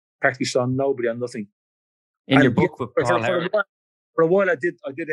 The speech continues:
Speaker 1: um, work a bit of part-time work in the bars to get extra cash the weekends because, uh, there was no money in the boxing. And I had, uh, t-, I had two kids and, uh, and, and the family to support and rent to pay. And, and,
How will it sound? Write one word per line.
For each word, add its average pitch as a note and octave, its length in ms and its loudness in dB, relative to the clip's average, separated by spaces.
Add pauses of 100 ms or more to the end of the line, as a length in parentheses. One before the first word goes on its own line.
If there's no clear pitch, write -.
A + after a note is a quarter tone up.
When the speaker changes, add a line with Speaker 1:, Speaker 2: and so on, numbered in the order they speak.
(120)
Speaker 1:
um, C#3 160 -8 (300)
work D#3 200 0
a - 40 -12
bit C#3+ 100 0
of C#3+ 80 -8
part-time C#3+ 540 -2
work D3 180 0
in C3+ 60 -8
the C3 60 -8
bars C3 320 0
to B2+ 80 -8
get C3+ 140 -2
extra B2+ 280 -6
cash - 360 -4
the B2 80 -4
weekends B2+ 420 -2
because, B2 340 -2
uh, B2 180 0 (420)
there G#2 180 -2
was B2 80 2
no E3 100 4
money D3+ 200 0
in B2+ 60 -4
the A2+ 60 -6
boxing. A2 400 -2 (400)
And A2+ 100 0
I A2+ 60 2
had, B2 160 0
uh, B2 380 -2 (540)
t-, C3 180 -6
I A#2 40 4
had A#2 120 2
two C#3+ 140 2
kids G2+ 420 -4 (380)
and, A2+ 140 2
uh, A2 140 4
and, A#2 200 0
and A#2 200 -2 (140)
the A2 140 -4 (160)
family D3+ 280 4
to A2+ 120 -6
support A#2+ 400 0
and G#2+ 260 -2
rent D#3 220 0
to - 60 -14
pay. A2 320 -2 (100)
And, G2+ 160 -14 (140)
and, G#2 100 -12